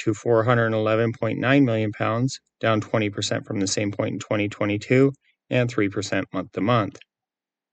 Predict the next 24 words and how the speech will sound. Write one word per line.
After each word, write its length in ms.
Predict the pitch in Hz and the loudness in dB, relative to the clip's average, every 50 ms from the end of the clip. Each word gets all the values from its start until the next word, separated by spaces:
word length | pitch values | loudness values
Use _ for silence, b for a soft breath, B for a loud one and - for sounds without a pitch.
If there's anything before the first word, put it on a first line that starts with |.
| _ _ _ _ _ _ _ | _ _ _ _ _ _ _
Pork 160 | - - 120 117 | 2 4 4 4
supplies 440 | - - 110 - 117 110 110 104 | 2 -2 -2 2 2 2 2 2
fell 260 | - - 113 113 117 117 | 2 2 2 2 2 0
to 160 | - 117 110 | 0 -2 -2
four 160 | - - 127 | 2 2 2
hundred 180 | 117 117 120 113 | 4 4 2 2
ninety 300 | 113 117 117 117 117 110 | 2 2 2 2 0 0
point 280 | - - 113 113 139 | -2 -2 -2 -2 -2
two 140 | - - 127 | 0 2 2
million 300 | 123 123 120 117 117 113 | 4 4 4 4 2 2
pounds, 400 | 113 127 120 123 135 156 160 - - _ _ - | 2 2 2 4 2 2 0 -4 -10 _ _ -2
down 220 | 113 113 113 110 | 0 0 2 2
nine 200 | 113 113 113 110 | 2 0 0 0
percent 460 | 107 - 113 - - 123 127 123 - | -2 -6 -4 -2 0 0 0 -2 -4
from 260 | - - 117 117 110 - | -2 -2 -2 -2 -2 -4
last 400 | - 110 117 120 117 117 - - | -2 0 2 2 2 0 0 0
year 280 | 131 135 131 131 135 139 b b b b b _ _ | 2 4 4 2 2 -2 b b b b b _ _
and 180 | - 151 156 156 - | 2 2 2 4 4
eight 180 | - 139 139 | 2 2 2
percent 400 | - 127 120 - 127 123 123 - | 0 -4 -4 -2 0 -2 0 0
on 160 | 101 110 113 117 | 0 0 0 2
a 40 | |
monthly 360 | 113 110 107 104 101 - 107 104 | 2 0 0 -2 -2 -2 -2 0
basis, 580 | 92 101 110 120 120 - - - - - - | 2 4 4 4 4 2 -2 -4 -4 -6 -10